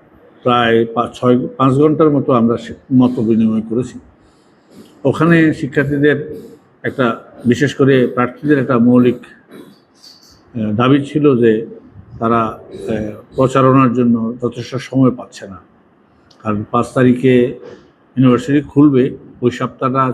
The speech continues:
চলে যাবে। এরপরে একটা সপ্তাহ, আবার শুক্রবারে বিসিএস পরীক্ষা, সেটার জন্য ঢাকায় যাবে। তো এই জন্য আমাদেরকে তারা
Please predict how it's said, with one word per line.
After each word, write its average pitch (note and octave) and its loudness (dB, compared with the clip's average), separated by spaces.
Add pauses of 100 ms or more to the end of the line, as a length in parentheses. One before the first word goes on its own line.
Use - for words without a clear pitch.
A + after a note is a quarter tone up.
চলে A#2 2
যাবে। A2+ 0 (1200)
এরপরে D#3 2
একটা C3+ -4
সপ্তাহ, D3 -6 (1600)
আবার E3 0
শুক্রবারে D3+ 0 (580)
বিসিএস C#3 -4
পরীক্ষা, G2+ -6 (920)
সেটার B2 2
জন্য B2+ 2
ঢাকায় A#2 -2
যাবে। G#2+ -4 (760)
তো D#3 -6
এই C#3 2
জন্য D#3+ 2
আমাদেরকে D3+ 2
তারা B2+ -2